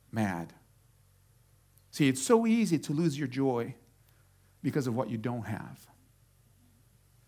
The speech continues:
It's so easy to look through life comparing yourself to other people and lose your joy, lose your sense of purpose because you're letting the things that you don't have define you. We all go through that.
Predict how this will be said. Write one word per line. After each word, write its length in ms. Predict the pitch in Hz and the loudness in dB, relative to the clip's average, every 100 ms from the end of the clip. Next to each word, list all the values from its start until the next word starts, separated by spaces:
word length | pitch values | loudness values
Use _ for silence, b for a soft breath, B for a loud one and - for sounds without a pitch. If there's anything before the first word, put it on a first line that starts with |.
| _ _ | _ _
It's 100 | 135 | 2
so 140 | 196 247 | 6 8
easy 240 | 233 196 | 8 8
to 100 | 175 | 6
look 180 | 170 175 | 6 6
through 160 | 165 151 | 4 8
life 320 | 143 143 - | 8 8 2
comparing 460 | 139 117 147 160 | -4 0 2 2
yourself 680 | 165 156 - 151 156 139 - - _ _ _ _ - | 0 -4 -2 -2 -2 -6 -12 -20 _ _ _ _ -6
to 140 | 139 139 | 2 6
other 200 | 151 170 | 6 2
people 460 | - - - - - _ _ _ _ _ _ _ _ _ _ _ _ | -2 -8 -8 -18 -20 _ _ _ _ _ _ _ _ _ _ _ _
and 160 | 139 139 | 4 8
lose 360 | 175 277 269 | 10 10 10
your 100 | 220 | 6
joy, 500 | 180 151 226 208 143 | 4 8 10 12 12
lose 240 | 139 220 214 | 10 10 8
your 80 | 208 | 4
sense 280 | 220 208 | 2 2
of 120 | 175 - | 0 0
purpose 460 | 220 208 120 127 B B 156 | 0 0 -4 -10 B B 2
because 340 | 165 196 160 | 6 8 8
you're 140 | 180 | 8
letting 400 | 175 180 240 269 | 12 12 12 12
the 100 | 240 | 8
things 340 | 220 - 233 202 | 8 6 4 6
that 80 | 185 | 6
you 120 | 160 | 4
don't 380 | 123 175 214 175 | 6 4 6 6
have 300 | 170 175 143 | 6 6 2
define 560 | 127 - 139 131 113 | -2 -2 0 0 0
you. 200 | 113 151 - _ _ _ _ _ _ _ _ _ _ _ _ _ - | -4 -8 -12 _ _ _ _ _ _ _ _ _ _ _ _ _ -2
We 180 | 135 151 | 2 4
all 300 | 165 170 151 | 6 6 4
go 180 | 135 123 | 2 -2
through 240 | 127 120 | -4 -8
that. 240 | 85 151 | -8 -10